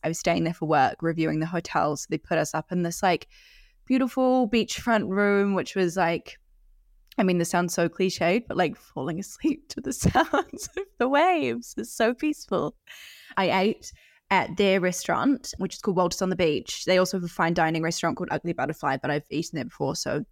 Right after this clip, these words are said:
didn't need to go. And the food was actually really good. It was lovely. And then the next day we went into Saint Ives, and, um, one of my favourite places in the world is this wine bar called Little Palais,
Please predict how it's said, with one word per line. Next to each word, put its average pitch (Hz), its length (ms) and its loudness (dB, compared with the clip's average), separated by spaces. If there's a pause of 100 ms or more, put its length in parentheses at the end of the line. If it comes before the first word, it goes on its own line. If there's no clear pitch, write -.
(200)
didn't 156 160 -2
need 143 140 -4
to - 60 -18
go. 156 320 0 (120)
And 208 100 0
the 190 60 -4
food - 160 0
was 220 100 -2
actually - 280 -2
really 185 100 4
good. 170 300 0
It - 720 -20
was 214 120 -4
lovely. 165 420 0 (140)
And 190 200 2
then 185 200 2
the 185 60 0
next 190 400 -2
day 185 200 4
we 180 80 2
went 180 160 0
into 175 200 -2
Saint 175 180 -2
Ives, 160 440 -2
and, 170 160 0
um, 156 340 0
one 175 120 0
of 165 80 2
my 165 140 0
favourite 156 360 -2
places 165 320 -4
in 160 60 0
the 160 80 0
world 143 460 0
is 156 100 -2
this - 220 -8
wine 160 260 2
bar 156 220 2
called 165 200 -4
Little 156 260 -2
Palais, 156 540 0